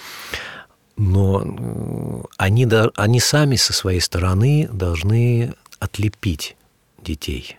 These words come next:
после того, как дети создают свою семью. Беда самих родителей, вот этих, скажем,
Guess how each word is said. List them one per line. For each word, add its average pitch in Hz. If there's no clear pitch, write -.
после -
того, 110
как 73
дети 101
создают 82
свою 82
семью. 78
Беда 104
самих 98
родителей, 95
вот 78
этих, -
скажем, 80